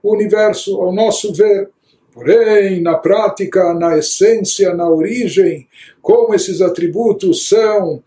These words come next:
ou estão em relação a Deus na sua essência, lá eles nem têm identidade própria, eles não têm característica própria, eh, não são como são conhecidos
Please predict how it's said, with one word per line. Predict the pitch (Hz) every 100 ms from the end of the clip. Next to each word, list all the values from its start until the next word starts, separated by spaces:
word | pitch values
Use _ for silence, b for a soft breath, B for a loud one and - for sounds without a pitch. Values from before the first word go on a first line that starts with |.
| _
ou | 165 185
estão | 175 - - 220 214 185 175
em | 208
relação | 175 190 165 - 214 190
a |
Deus | 151 190 202 190 160 160
na | 160
sua | - 190 190
essência, | 143 - - - - 175 233 - _ _ _ _ _ _ _ _ _ -
lá | 190 247 233
eles | 226 190 202
nem | 226 214
têm | 226 220
identidade | 208 214 196 202 202 196
própria, | - 202 190 190
eles | 180 180 -
não | 190
têm | 185 202
característica | 196 190 180 - 190 196 - - 190
própria, | - 185 180 175 170 170 - _ _ _ _ _
eh, | 165 170
não | 170 185
são | 180 - 226 208
como | - 202 165
são | - 202 185
conhecidos | 185 180 160 - 214 170 165 - -